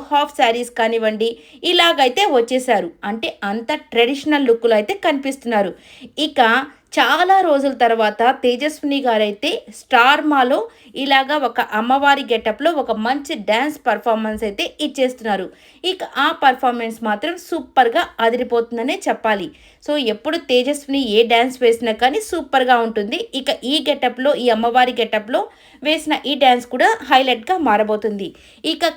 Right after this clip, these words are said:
కావ్య వస్తే అస్సలు వదిలిపెడతారా? ఏదో ఒక మాట అడగకుండా అయితే ఉండరు కదా. ఇక కావ్య అయితే, కావ్య అని అడుగుతారు, "వరలక్ష్మి వ్రతంలో నువ్వు కూడా త్వరగా పెళ్లి చేసుకుంటే చూడాలని ఉంది"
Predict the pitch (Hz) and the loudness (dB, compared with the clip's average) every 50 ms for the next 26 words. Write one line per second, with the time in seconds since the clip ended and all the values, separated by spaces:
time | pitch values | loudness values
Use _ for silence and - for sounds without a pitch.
0 | - - 226 214 - 254 262 349 370 381 349 330 320 311 - 330 - - - 208 | 0 2 2 2 2 2 2 2 2 2 2 0 -4 -4 -4 -4 -4 -2 -2 -4
1 | 214 220 - 339 330 311 262 226 277 294 294 302 277 254 - 262 262 294 320 302 | -4 -4 -2 -2 0 0 0 0 -4 -4 -4 -4 -4 -2 0 2 2 2 2 0
2 | 226 208 214 214 226 247 - 339 359 392 403 392 381 381 370 302 285 262 247 254 | -2 -4 -2 -2 -2 -2 -2 -2 0 0 0 0 0 -2 -2 -2 0 0 0 0
3 | 254 294 254 - 208 208 214 240 233 - - 269 247 285 277 - 269 - 302 285 | -2 -2 -4 -2 -2 0 0 -2 -2 -4 -6 -2 0 2 2 2 0 0 -2 -2
4 | 262 247 247 254 247 247 254 240 220 226 226 226 - - - - _ _ 349 359 | -2 -2 -4 -4 -4 -2 -2 -2 -2 -2 -2 -4 -8 -18 -20 -20 _ _ -4 -4
5 | 359 - 320 262 233 277 277 - - 262 233 240 262 269 330 330 311 277 247 220 | -2 0 2 2 2 2 0 -2 -2 0 2 2 2 2 2 2 2 2 0 0
6 | - - 208 208 233 285 - - - 226 226 233 262 294 285 269 233 214 208 226 | -2 -2 0 2 0 0 0 -2 0 0 2 2 2 0 0 0 0 0 -2 -4
7 | 208 220 196 196 196 190 - _ _ _ _ _ _ _ - 226 220 233 269 330 | -2 -2 -2 -2 -2 -6 -12 _ _ _ _ _ _ _ 0 0 0 0 -2 -4
8 | - - 392 392 381 339 320 294 285 302 277 269 269 277 339 427 453 - - _ | -4 -4 -6 -4 0 0 0 0 2 0 -2 0 0 0 0 0 -2 -6 -12 _
9 | _ _ - 233 254 311 311 359 370 381 392 392 262 226 220 254 262 311 320 320 | _ _ -4 -2 -2 -2 -2 -4 -4 -4 -2 0 2 2 2 2 2 0 0 0
10 | - 226 240 254 294 285 311 302 294 - - 254 294 320 294 269 - - 240 240 | 0 -2 -2 -2 -2 -2 -2 -2 -2 -4 -6 -6 -4 -4 -4 -6 -6 -4 0 4
11 | 262 262 269 262 247 240 240 233 233 226 233 | 6 6 8 6 6 4 2 -2 -2 0 2